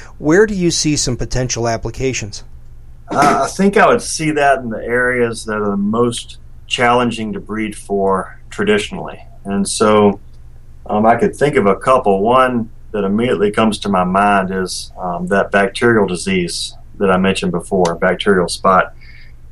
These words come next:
Speaker 2: And the reason that's on my mind is 'cause I spent years while I was doing my P H D studies trying to breed conventional resistance, trying to get resistance gene out of wild species into cultivated tomato. Um,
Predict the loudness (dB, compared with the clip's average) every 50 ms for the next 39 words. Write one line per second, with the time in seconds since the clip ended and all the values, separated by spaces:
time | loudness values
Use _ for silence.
0 | -12 -6 -2 0 2 4 4 4 4 2 2 -2 -4 -10 -14 -18 -20 -20 -20 -20
1 | -20 -20 -20 -18 -18 -12 -6 -4 -2 2 4 4 4 4 4 4 4 4 4 4
2 | 2 0 0 0 2 2 2 2 2 2 4 4 4 2 0 -2 -4 -8 -2 0
3 | 0 0 0 -2 -10 -14 -14 -14 -8 -2 0 0 2 2 2 2 4 6 6 6
4 | 4 2 0 -6 -12 -16 -18 -14 -6 0 2 4 6 6 4 4 2 0 0 0
5 | 2 0 0 0 0 -2 -2 -2 -4 -6 -6 -4 -4 -4 -4 -2 0 2 2 2
6 | 0 -2 -6 -10 -16 -16 -20 -20 -20 -18 -10 -4 0 2 2 4 4 2 2 0
7 | -2 -2 -2 -2 0 0 -2 -2 -4 -8 -8 -8 -4 -2 0 0 0 0 -2 -2
8 | -2 -2 -2 -4 -6 -8 -8 -6 0 2 2 2 0 -4 -8 -12 -8 -4 0 0
9 | 2 2 2 2 0 0 -2 -4 -4 -2 -2 -2 -2 -4 -8 -10 -8 -6 -4 -4
10 | -2 2 2 4 4 4 2 0 -4 -12 -18 -18 -18 -18 -18 -18 -14 -6 0 2
11 | 4 4 4 2 0 -4 -6 -6 -6 -6 -4 -6 -6 -6 -6 -6 -4 -4 -4 -4
12 | -4 -4 -4 -4 -2 0 0 0 0 0 -2 -4 -2 -2 -2 -4 -6 -6 -4 -2
13 | -2 0 -2 -2 -6 -8 -14 -18 -18 -18 -18 -20 -20 -18 -10 -2 2 4 4 4
14 | 4 4 0